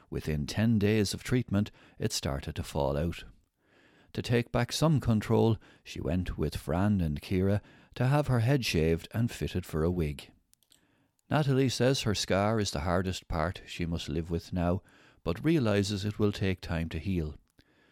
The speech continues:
As a woman who loved her highlights, fake tan and being glam, this whole ordeal felt very difficult for her as a woman.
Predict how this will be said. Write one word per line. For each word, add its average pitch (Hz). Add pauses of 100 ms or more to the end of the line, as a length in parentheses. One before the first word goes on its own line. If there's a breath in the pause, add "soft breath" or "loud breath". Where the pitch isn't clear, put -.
(460 soft breath)
As -
a 78
woman 95
who 87
loved 98
her 76
highlights, 95
fake 95
tan 98
and 80
being 92
glam, 90 (420 soft breath)
this 110
whole 120
ordeal 110
felt 76
very 95
difficult 85
for -
her 90
as 80
a 82
woman. 87